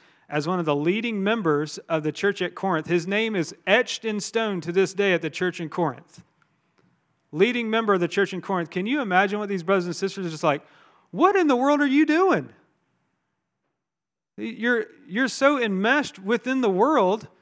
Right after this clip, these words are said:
that there is no decipherable difference between you Christians and the pagan culture in which you live in. What are you doing?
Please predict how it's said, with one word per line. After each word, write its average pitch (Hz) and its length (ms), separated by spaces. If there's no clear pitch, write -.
that 208 200
there 240 160
is 202 160
no 247 280
decipherable 202 1000
difference 226 400
between 196 420
you 208 160
Christians 196 680
and 190 240
the 180 80
pagan 202 400
culture 220 340
in 180 80
which 175 220
you 185 100
live 208 240
in. 135 160
What 233 140
are 294 40
you 294 120
doing? 285 400